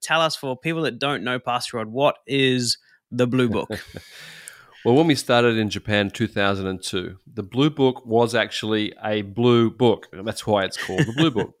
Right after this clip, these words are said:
Speaker 1: <laughs>
Speaker 2: And in there was, like, a hundred studies. And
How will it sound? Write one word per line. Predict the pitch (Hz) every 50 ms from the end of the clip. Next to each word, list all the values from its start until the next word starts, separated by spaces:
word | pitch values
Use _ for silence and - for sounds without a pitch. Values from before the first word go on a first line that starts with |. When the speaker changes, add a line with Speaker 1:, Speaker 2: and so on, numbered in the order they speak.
| - - - - - -
Speaker 1:
<laughs> | - - - - -
Speaker 2:
And | 110 107 113
in | 139 165 165
there | 143 127 120 117 120 117
was, | 110 110 107 98
like, | 107 104 101 98 -
a | 95
hundred | - - 120 113 101 104 101 85
studies. | - - - 104 98 98 98 - 101 - - - - _ _ _ _ _ _ _ _ _ _ -
And | 123 120 117 117 117 113 -